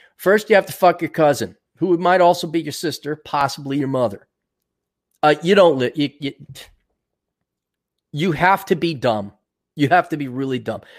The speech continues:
A couple ways you can do it. You can live in Jackson, Wyoming, which isn't Wyoming.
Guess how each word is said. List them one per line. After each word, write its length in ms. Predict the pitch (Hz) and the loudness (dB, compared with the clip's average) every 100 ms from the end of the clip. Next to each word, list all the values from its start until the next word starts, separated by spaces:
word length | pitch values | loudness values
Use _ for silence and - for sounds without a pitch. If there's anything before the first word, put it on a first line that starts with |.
| - - | -20 -12
A 220 | 226 196 | -8 -6
couple 280 | 190 202 208 | 0 2 4
ways 220 | 185 170 | 4 4
you 60 | 156 | 2
can 180 | 156 127 | -4 -2
do 140 | 143 | 0
it. 100 | 120 | 0
You 120 | 147 170 | -4 0
can 200 | 185 175 | 2 4
live 160 | 202 | 2
in 120 | 175 | 0
Jackson, 420 | 139 160 170 170 202 | 0 2 2 2 0
Wyoming, 580 | 185 202 202 220 226 - | 0 0 0 -2 -6 -2
which 240 | 156 156 | -2 0
isn't 200 | 165 143 | -2 -2
Wyoming. 440 | 127 123 110 92 | -2 -2 -4 -10